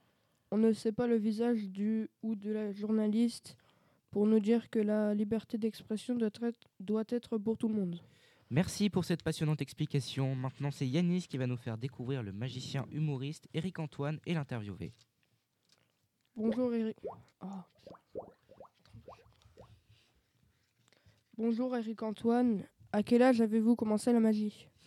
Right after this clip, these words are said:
Speaker 2: J'ai commencé la magie lorsque j'avais sept ans pour faire un tour de magie à ma grand-mère.
Speaker 1: Comment avez-vous développé votre don pour la magie ?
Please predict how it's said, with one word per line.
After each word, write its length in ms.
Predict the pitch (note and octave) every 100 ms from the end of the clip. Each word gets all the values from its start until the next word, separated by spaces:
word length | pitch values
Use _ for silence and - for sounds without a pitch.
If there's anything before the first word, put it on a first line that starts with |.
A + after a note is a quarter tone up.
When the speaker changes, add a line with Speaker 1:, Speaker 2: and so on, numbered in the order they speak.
| _ _ - - -
Speaker 2:
J'ai 120 | B2
commencé 420 | - G#3+ G3+ A3
la 100 | F3+
magie 280 | C3+ B2 E3
lorsque 260 | D#3 - B2+
j'avais 240 | A#2 C3
sept 300 | C#3 B2 -
ans 100 | A#2
pour 120 | -
faire 160 | - A#2+
un 60 |
tour 160 | A2+ C3+
de 80 | B2
magie 280 | A#2+ A#2 C3+
à 40 |
ma 140 | A#2
grand-mère. 500 | G#2+ A2 G2+ G2 - - _ _ _ -
Speaker 1:
Comment 280 | A3 A#3 B3+
avez-vous 300 | A#3 G#3+ A3+
développé 440 | A3 G#3 G#3+ B3
votre 400 | A#3+ A3 - A3
don 220 | G3+ A#3
pour 120 | A#3 G3+
la 120 | G#3
magie ? 420 | G#3+ G#3 G#3+ -